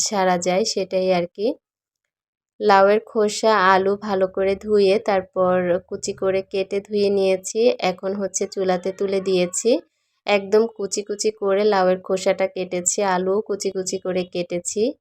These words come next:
পরিমাণ মতো পেঁয়াজ দিয়েছি, পরিমাণ মতো হলুদের গুঁড়ো আর লবণ দিয়েছি, আর একটু ঝালের পরিমাণটা বেশি দিয়েছি কাঁচামরিচ। এটাই দিয়ে তারপর তেল দিয়ে ভেজে নেব। এক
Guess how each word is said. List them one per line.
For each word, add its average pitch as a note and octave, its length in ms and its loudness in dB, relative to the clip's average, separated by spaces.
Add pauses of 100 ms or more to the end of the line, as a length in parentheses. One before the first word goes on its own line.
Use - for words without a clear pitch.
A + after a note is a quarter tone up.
পরিমাণ G3 420 -2
মতো G3 280 -4 (280)
পেঁয়াজ F#3+ 320 2 (120)
দিয়েছি, F#3 440 -2
পরিমাণ F#3 480 -2
মতো F#3 340 -2 (580)
হলুদের F#3+ 500 2
গুঁড়ো F#3+ 360 2 (180)
আর F#3+ 280 2
লবণ F#3 460 0
দিয়েছি, G3 500 -4 (260)
আর F#3 220 -2 (120)
একটু F#3 320 -8
ঝালের F#3 420 -2
পরিমাণটা G3 500 -4
বেশি F#3+ 380 -4
দিয়েছি F#3 480 -4
কাঁচামরিচ। F#3 720 -2 (440)
এটাই G3+ 400 0
দিয়ে G3 280 0
তারপর F#3+ 380 0 (100)
তেল F#3 260 0
দিয়ে F#3+ 220 2
ভেজে F#3+ 340 -2
নেব। F3+ 240 -2 (640)
এক G3+ 140 -2